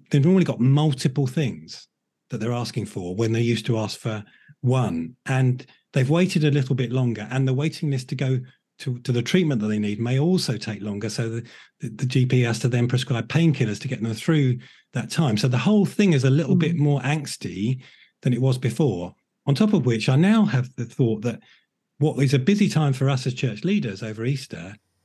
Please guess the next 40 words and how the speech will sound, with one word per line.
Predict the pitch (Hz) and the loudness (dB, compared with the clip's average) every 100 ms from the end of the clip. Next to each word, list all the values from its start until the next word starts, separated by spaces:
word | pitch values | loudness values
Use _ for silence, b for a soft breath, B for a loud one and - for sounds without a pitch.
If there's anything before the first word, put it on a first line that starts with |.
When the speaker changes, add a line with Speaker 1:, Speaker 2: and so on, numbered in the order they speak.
| - | -4
Speaker 1:
is | 151 | 2
a | 135 | 4
different | 127 208 208 156 113 | 4 4 4 4 2
sort | 135 110 | 0 0
of | - | -2
busy | - 107 104 | -2 -4 -4
time | 104 95 95 | -6 -6 -8
for | - | -6
the | 113 | -6
G | 107 117 | -4 -4
Ps, | 123 208 143 - | 0 0 0 -4
and | 208 | -8
I | 104 | -2
can, | 185 170 | 0 2
Speaker 2:
Mm-hmm. | 165 160 _ - | 2 -2 _ -8
Speaker 1:
I | |
can | 107 127 | -4 -2
pray | 127 117 | 0 -2
for | 131 | 0
them. | 156 120 | 2 2
Well, | 135 | 2
that | 196 | 2
then | 139 123 | 2 0
equi-, | 104 - - | 0 -6 -10
helps | 123 131 104 | -4 -4 -2
me | 131 113 | 0 0
to | - 104 | -2 -6
equip, | 101 107 104 - _ _ _ - | -6 -8 -10 -16 _ _ _ -2
Speaker 2:
Mm-hmm. | 175 | 0
Speaker 1:
equip | 156 117 | 2 0
them. | 123 160 90 90 _ _ _ _ _ | 0 0 -2 -8 _ _ _ _ _
If | 156 | 0
I'm | 131 | 4
talking, | 180 - 139 160 - | 4 2 0 -2 -10
let's | 175 165 - | -12 -8 -2
say, | 139 | 0
at | - | 2
Christmas | 214 208 170 127 | 2 4 4 2
time | 123 101 | 2 0
to | 98 127 107 | 0 -2 -2